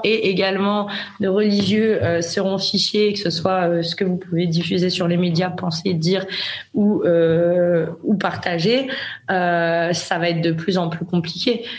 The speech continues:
Et je pense que les gens de, du, bah, de toute façon, la notoriété publique, il n'y a pas qu'en télé-réalité que les gens sont muets, hein.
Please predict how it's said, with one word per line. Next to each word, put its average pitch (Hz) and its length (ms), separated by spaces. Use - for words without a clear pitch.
Et 196 80
je - 80
pense 202 220
que 190 100
les 175 160
gens 190 220
de, 170 600
du, 175 380
bah, 180 160
de 175 80
toute 175 120
façon, 190 300
la 190 140
notoriété 170 500
publique, 208 460
il 185 60
n'y 175 100
a 175 60
pas 208 120
qu'en 196 140
télé-réalité 180 540
que - 60
les 190 80
gens 185 120
sont 180 160
muets, 214 320
hein. 190 160